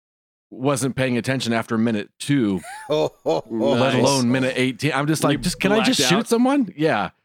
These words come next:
Speaker 1: Uh, and I, I, uh, I gave up on it just because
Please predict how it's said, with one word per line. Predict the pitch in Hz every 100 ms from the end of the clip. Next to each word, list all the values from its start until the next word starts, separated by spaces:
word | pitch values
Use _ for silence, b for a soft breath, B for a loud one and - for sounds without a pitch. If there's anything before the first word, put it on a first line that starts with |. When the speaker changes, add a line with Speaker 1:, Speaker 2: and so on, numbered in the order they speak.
| _ _ _ _ _ _ 123
Speaker 1:
Uh, | 117 107 104 -
and | 127 127 117 113 104 _ _ _ _ _ -
I, | 156 170
I, | 151 160 160
uh, | 151 143 143 - -
I | 151
gave | 147 165 214
up | 208 208
on | 202 208
it | 214 139
just | 123 180 -
because | - 165 156 156 156 156 139 -